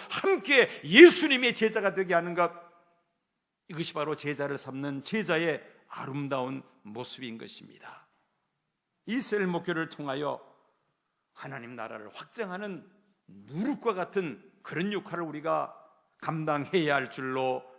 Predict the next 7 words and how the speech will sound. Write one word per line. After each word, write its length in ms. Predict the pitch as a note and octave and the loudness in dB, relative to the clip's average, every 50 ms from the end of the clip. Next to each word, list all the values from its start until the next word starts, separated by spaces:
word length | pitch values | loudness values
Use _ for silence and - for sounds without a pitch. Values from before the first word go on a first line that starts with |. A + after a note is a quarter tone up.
| _ - | _ -8
믿습니다. 840 | D#3 E3+ - - - D3 B2+ A2+ A2 G2+ - - - A#2 - - - _ _ _ _ _ _ - - - - - _ _ _ _ _ _ _ _ _ _ _ _ _ _ _ _ _ _ _ _ _ _ _ _ _ _ _ _ _ _ _ _ _ _ _ _ _ _ _ _ _ _ _ _ _ _ _ _ _ _ _ _ _ _ _ _ _ _ | -6 -6 -4 -4 -4 -6 -6 -8 -8 -12 -12 -14 -14 -14 -16 -18 -20 _ _ _ _ _ _ -20 -20 -20 -20 -20 _ _ _ _ _ _ _ _ _ _ _ _ _ _ _ _ _ _ _ _ _ _ _ _ _ _ _ _ _ _ _ _ _ _ _ _ _ _ _ _ _ _ _ _ _ _ _ _ _ _ _ _ _ _ _ _ _ _
또 200 | - A#3 A#3+ A#3+ | -4 -2 -2 0
우리가 400 | A3+ A3+ A3+ A3 A3 A3+ G#3 G3+ | -2 -2 -2 0 0 0 0 -2
이 280 | G3 G#3 G#3+ A3+ G#3 F#3+ - | -4 -4 -4 -4 -4 -2 0
알파 360 | - G3 A3 A3 - G3 G3+ | 0 0 0 0 0 0 0
사역을 440 | G3 - - F#3+ F#3+ F3+ F3+ F3 F3 | 0 0 -2 -2 -2 -2 -2 -4 -6
통해서 600 | - E3 E3+ D#3+ D#3+ - - E3+ D#3 D#3 - | -6 -6 -6 -4 -4 -4 -2 -4 -4 -4 -6